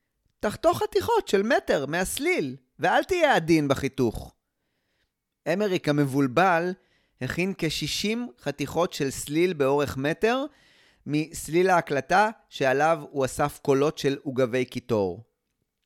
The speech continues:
"מה לעשות עכשיו?" הוא שאל את מרטין.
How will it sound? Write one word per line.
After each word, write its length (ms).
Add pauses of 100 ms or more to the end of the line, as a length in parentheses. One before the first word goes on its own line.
(260)
"מה 120
לעשות 380
עכשיו?" 480 (220)
הוא 120
שאל 260
את 120
מרטין. 520